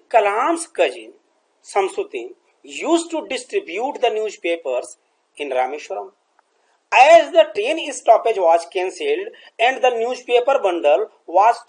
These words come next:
thrown out of the moving train, he needed someone to help him catch the bundle. So, Kalam helped Samsudin by catching the bundle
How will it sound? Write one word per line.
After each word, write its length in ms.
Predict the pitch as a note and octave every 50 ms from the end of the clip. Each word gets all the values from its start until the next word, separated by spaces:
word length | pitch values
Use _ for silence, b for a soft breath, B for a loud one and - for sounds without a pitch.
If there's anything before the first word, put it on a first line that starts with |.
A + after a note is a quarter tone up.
| -
thrown 240 | - A3 C#4 D#4 D#4+ C4+ G#3
out 240 | F#3+ G3 G3+ G3 G#3
of 160 | G3+ G3+ G3+
the 60 | G3
moving 400 | F#3+ F#3 F3+ F#3 A3+ A#3+ A3 -
train, 240 | - D#3 D#3 E3+ G3 b b b b
he 220 | - - A#3+ C4
needed 380 | A3+ G3 F#3 F#3 G#3 A#3+ A#3+ -
someone 520 | - - F3 F3+ G#3 B3 D4 E4+ F4 E4+ E4+
to 120 | B3+ G3+
help 200 | E3+ E3+ E3+ -
him 240 | - D#3 F3+ A3+ B3+ - _ _ _ -
catch 440 | - A3 C4 D4 D4 - - - _ _ _ _ _ _ _ _
the 140 | - C3+ B2+ -
bundle. 360 | G3 A#3 A#3+ C#4+ C#4 C4+ - _ _ _ _ _ _ _ _ _ _ _ _ _ _ _ _ _ _ _ _ _ _ _ _ _ _ _
So, 420 | _ - - D#3+ C#3 D3+ G#3+ B3+ - B B B B _ -
Kalam 440 | - F3 D#3+ D#3 D3+ E3 F#4 G4 - - -
helped 480 | - - - G3 B3+ D#4 D4+ - C#4 C4+
Samsudin 800 | - - - C4+ - - C4+ A#3+ - F#3+ E3+ D#3 D3+ D#3+ E3+ - b b b b - C#3+
by 260 | G3 A3+ C#4 D4+ - - -
catching 440 | - A#3+ B3+ B3+ B3 - D#4 D4+ C#4+
the 100 | C#4+ B3
bundle 420 | G#3+ G#3 F#3+ F3 D#3+ D3 D#3+ F3+